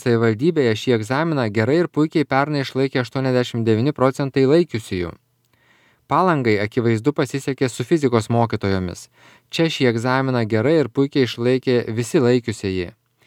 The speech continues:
O štai molėtiškiai iki žemės lenktis turėtų savo biologijos mokytojams,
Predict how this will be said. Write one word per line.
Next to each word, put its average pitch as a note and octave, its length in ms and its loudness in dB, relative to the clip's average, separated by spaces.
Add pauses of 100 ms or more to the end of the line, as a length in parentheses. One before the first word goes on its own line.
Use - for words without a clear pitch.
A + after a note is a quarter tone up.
(360)
O G#2+ 80 4
štai A#2+ 320 0
molėtiškiai A#2 720 0
iki A#2 240 -2
žemės F3 400 0
lenktis D3+ 400 -2
turėtų C#3 320 0
savo C3 320 0
biologijos A#2+ 640 0
mokytojams, G#2+ 680 -2